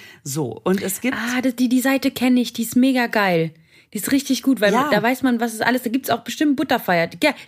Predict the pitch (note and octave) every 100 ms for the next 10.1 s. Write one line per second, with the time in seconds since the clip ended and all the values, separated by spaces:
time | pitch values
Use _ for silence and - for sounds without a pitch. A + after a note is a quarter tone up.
0 | - - D#4+ E4 C#4 D#4+ D4+ G3 E3 E3+
1 | - G3 D#3+ - F3 C#3+ C3+ D#3+ G3+ G3+
2 | G3+ G#3 F#3+ F3+ F3 E3 - C4+ A3 F3+
3 | E3 E3+ - - _ - A3 A3+ F#3+ F3+
4 | E3 F#3+ A3 A#3+ C4+ - - D3 G#3 F#3+
5 | - - G#3+ F#3+ - A#3+ B3 A#3+ C4+ B3
6 | C4 - D3+ - _ _ - A3+ C4+ G#4
7 | _ _ _ _ _ _ _ A#3 B3 -
8 | - - C4 - A#3 - F#3+ G#3+ B3+ C4
9 | C4 C#4 C4+ C4 A#3+ B3+ B3 - - G#3
10 | G3+